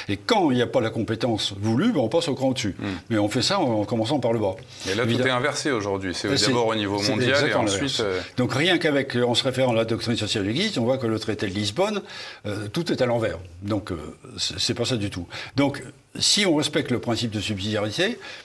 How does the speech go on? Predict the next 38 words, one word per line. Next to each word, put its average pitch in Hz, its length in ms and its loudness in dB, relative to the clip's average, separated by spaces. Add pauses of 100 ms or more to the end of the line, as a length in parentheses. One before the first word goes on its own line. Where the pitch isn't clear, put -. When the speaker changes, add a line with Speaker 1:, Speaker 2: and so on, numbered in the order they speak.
(200)
Speaker 1:
donc, 139 360 2
euh, 113 100 2
chacun 139 380 2
y 110 260 0
mettra 110 440 0
de - 60 -6
sa 110 80 -2
bonne 107 160 -2
volonté, 101 400 0
donc 135 220 -2
on 110 100 0
a, 107 100 2
on 113 160 -4
a 113 80 0
des 110 120 0
chances 147 220 -2
d'avoir 110 200 0
Speaker 2:
Hmm. 107 60 2
Speaker 1:
une 101 40 0
économie 104 520 -2 (260)
où, 117 180 0
où 127 120 0
tout 131 120 -2
le 131 60 4
monde 120 180 2
participe, 120 580 -4
où 113 240 0
parce - 300 0
que 104 120 -4
tout 98 140 -4
le 113 60 2
monde, 110 220 0 (220)
tout 120 100 0
le 117 60 2
monde 113 120 2
en 101 80 2
profite, 95 460 -4
et, 95 200 0